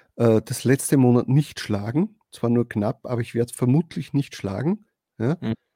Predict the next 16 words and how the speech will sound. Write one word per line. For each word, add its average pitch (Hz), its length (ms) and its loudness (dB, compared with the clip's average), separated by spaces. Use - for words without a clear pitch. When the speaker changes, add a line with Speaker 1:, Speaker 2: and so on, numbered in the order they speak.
Speaker 1:
aber 117 180 2
ich 117 140 0
werd's, 120 360 0
äh, 113 60 -2
äh, 95 560 -4
auf - 300 -12
jeden 160 340 4
Fall, 127 440 0
äh, 110 520 -4
rein 117 380 -2
finanziell, 113 1040 -4
äh, - 40 -10
äh, 95 180 -8
Speaker 2:
Das 120 100 -4
Speaker 1:
übertreffen. 101 520 -4
Speaker 2:
ja. - 60 -10